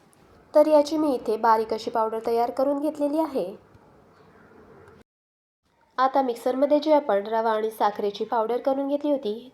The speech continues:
ती आता एका भांड्यामध्ये काढून घ्यायची. आता यामध्येच आपल्याला अर्धी वाटी इतकं दूध घालून घ्यायचं आहे.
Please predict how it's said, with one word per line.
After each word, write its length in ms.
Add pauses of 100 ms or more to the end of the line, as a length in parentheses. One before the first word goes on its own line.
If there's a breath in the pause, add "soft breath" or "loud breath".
ती 80
आता 200
एका 220
भांड्यामध्ये 540
काढून 340
घ्यायची. 340 (1300)
आता 180
यामध्येच 520
आपल्याला 500
अर्धी 340
वाटी 440
इतकं 440 (100)
दूध 280
घालून 340
घ्यायचं 340
आहे. 300